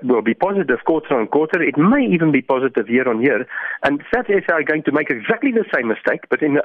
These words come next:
in the other direction this time. They're going to tell us, "Oh, the economy, you know, increased magnificently," when compared to the same quarter last year, that's not necessarily the case.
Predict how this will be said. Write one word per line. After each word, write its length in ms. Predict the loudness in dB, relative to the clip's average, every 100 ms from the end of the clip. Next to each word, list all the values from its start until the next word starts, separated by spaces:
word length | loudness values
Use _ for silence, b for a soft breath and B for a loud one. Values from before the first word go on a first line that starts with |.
| 2
in 140 | 2
the 120 | 2 0
other 140 | 0
direction 520 | 0 0 0 0 -2 0
this 120 | -2
time. 160 | -2 -2
They're 100 | -2
going 200 | 0 -2
to 60 | 0
tell 200 | 0 -2
us, 80 | -4 B B B
"Oh, 180 | 0 0
the 140 | 0 0
economy, 460 | 0 0 2 0 -2 B B
you 80 | 0
know, 160 | 0 0
increased 400 | -2 0 -2 0
magnificently," 760 | 0 0 -2 0 -2 0 -2 -2 B B
when 200 | -2 0
compared 460 | 0 -2 0 -2 0
to 60 |
the 120 | -2 -2 -2
same 180 | -2 0
quarter 260 | 0 0
last 300 | 0 0 -2 0
year, 200 | -2 -2 B B B B
that's 260 | -2 0 0
not 160 | -2 0
necessarily 480 | 0 -2 -2 -2
the 100 | 0
case. 220 | 0 -2